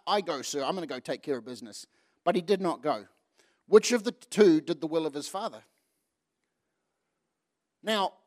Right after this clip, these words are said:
I wanna, I wanna draw everyone's attention to this 'cause this is a parable that we know very well. I'm not gonna read the rest of it, but I,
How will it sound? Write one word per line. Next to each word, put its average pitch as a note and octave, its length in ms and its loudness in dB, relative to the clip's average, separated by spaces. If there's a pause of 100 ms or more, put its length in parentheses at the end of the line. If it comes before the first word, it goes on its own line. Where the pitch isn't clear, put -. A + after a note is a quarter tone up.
(140)
I G3+ 40 2
wanna, C4+ 240 4 (200)
I A#3 80 -2
wanna C#4+ 240 4
draw A3 240 6
everyone's G#3 340 0
attention A3 400 -6
to F3 60 -8
this E3+ 120 -6
'cause F3+ 140 -8
this B3 160 -6
is A3+ 60 -8
a G#3 100 -6
parable F#3+ 460 -2
that E3+ 120 -4
we E3+ 120 -6
know E3 160 -2
very D3+ 180 0
well. C3+ 180 -6
I'm C3+ 80 -6
not D#3+ 140 -6
gonna F3 160 -6
read E3+ 160 -4
the C#3+ 80 -16
rest D3+ 240 -10
of D#3 80 -14
it, E3+ 160 -8
but C#3 160 -10 (220)
I, B2+ 60 -16